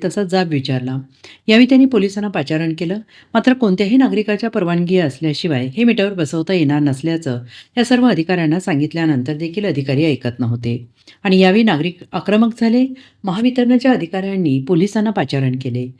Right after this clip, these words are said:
पोलिसांना पण सर्व अधिकार दोन हजार तीनचा कायदा कोणते मीटर असावे हा ग्राहकांचा अधिकार आहे. यावेळी पोलिसांनी परस्पर नागरिकांची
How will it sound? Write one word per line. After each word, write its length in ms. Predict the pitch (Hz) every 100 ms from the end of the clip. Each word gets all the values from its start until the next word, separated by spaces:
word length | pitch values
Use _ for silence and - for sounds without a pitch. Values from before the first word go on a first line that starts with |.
| _ - -
पोलिसांना 420 | 208 214 247 240
पण 140 | 262 262
सर्व 280 | 247 220
अधिकार 360 | 214 190 208 208
दोन 160 | 190 180
हजार 200 | 185 196
तीनचा 280 | 202 190 196
कायदा 280 | 185 175 185
कोणते 340 | 185 165 170
मीटर 260 | 175 175 170
असावे 320 | 156 185 190
हा 160 | 185 208
ग्राहकांचा 500 | 175 156 - 175 180 185
अधिकार 340 | 151 139 165
आहे. 240 | 156 175 208 - - - -
यावेळी 180 | 226 247 226
पोलिसांनी 360 | 208 220 233
परस्पर 380 | 233 175 170 208
नागरिकांची 800 | 196 156 170 190 190 214 220